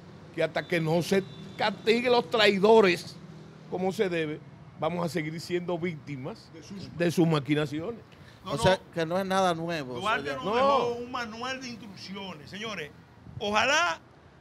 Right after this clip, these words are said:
Speaker 2: el ideario de Duarte se pueda enseñar y los jóvenes dominicanos los reciten,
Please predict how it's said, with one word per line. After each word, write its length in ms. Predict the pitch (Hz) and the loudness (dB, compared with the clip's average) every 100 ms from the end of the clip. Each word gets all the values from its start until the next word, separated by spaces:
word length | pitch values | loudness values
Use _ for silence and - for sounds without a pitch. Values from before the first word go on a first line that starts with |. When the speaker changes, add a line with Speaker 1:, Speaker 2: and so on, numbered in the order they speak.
| - | -14
Speaker 2:
el 120 | 190 196 | -8 -6
ideario 580 | 202 202 220 262 247 214 | -2 0 0 0 -2 -4
de 80 | |
Duarte 560 | 190 165 156 139 131 135 | -6 -4 -4 -4 -12 -14
se 120 | - | -14
pueda 280 | 127 190 233 | -10 -10 -10
enseñar 680 | 214 - 180 151 131 120 - | -10 -10 -10 -8 -10 -12 -16
y 60 | 143 | -12
los 180 | 156 151 | -10 -6
jóvenes 480 | 180 233 226 214 190 | -4 -4 -6 -8 -10
dominicanos 720 | 185 175 147 127 123 127 147 | -12 -14 -14 -14 -14 -14 -14
los 160 | 165 151 | -12 -12
reciten, 640 | 165 - 196 185 - | -12 -8 -8 -8 -12